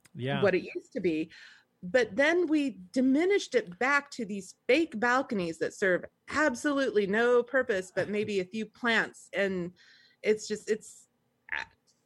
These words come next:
Speaker 2: I just, I don't care for 'em. There's just no reason to have them other than, I mean, you don't flip through a catalog and look at, you know, designer faux balconies. That's not how they come about. It's just,
Speaker 1: Yeah.
Speaker 2: it's a builder thing that doesn't need to be there.
Speaker 1: Well, I mean, g-, leave it to builders to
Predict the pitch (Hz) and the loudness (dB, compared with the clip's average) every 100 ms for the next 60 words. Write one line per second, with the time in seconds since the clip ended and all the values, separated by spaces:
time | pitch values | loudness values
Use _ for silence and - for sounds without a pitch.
0 | - 208 180 - 175 175 160 - 160 156 | 0 0 0 -2 0 0 -2 -2 -2 0
1 | 147 180 220 233 214 214 196 190 185 180 | 0 0 0 0 2 6 6 6 4 2
2 | 175 180 170 170 165 - 180 185 180 170 | -2 -2 -2 -2 -4 -2 0 0 0 -2
3 | 175 147 - - 208 220 214 233 226 - | -4 -14 -20 -2 2 2 4 2 2 0
4 | 233 226 - 226 190 214 214 208 190 180 | 2 2 2 -2 -2 -2 -2 -2 -2 -2
5 | 180 196 190 170 - 185 175 175 175 202 | -4 -6 -4 -6 -6 -4 -2 -4 0 2
6 | 202 180 208 196 180 196 - 165 156 - | 2 0 0 0 0 -2 -4 -8 -8 -6
7 | 175 214 202 185 185 180 185 147 208 165 | -4 0 0 2 0 0 -4 -2 0 0
8 | 131 - - 175 147 151 123 180 214 - | -2 -6 -10 -6 -4 -4 -2 -4 -4 2
9 | 269 330 226 202 196 196 170 202 240 202 | 4 4 2 2 2 0 2 2 2 0
10 | 226 175 233 285 - - _ - - _ | -2 -2 -4 -4 -6 -8 _ -20 -20 _
11 | - 175 185 190 190 175 185 180 143 185 | -14 -2 0 2 0 0 -2 -4 -6 -8
12 | 180 202 196 165 123 165 170 143 127 123 | -6 -4 -4 -6 -4 -4 -2 -4 -6 -8
13 | - 139 127 113 120 | -8 -8 -6 -8 -14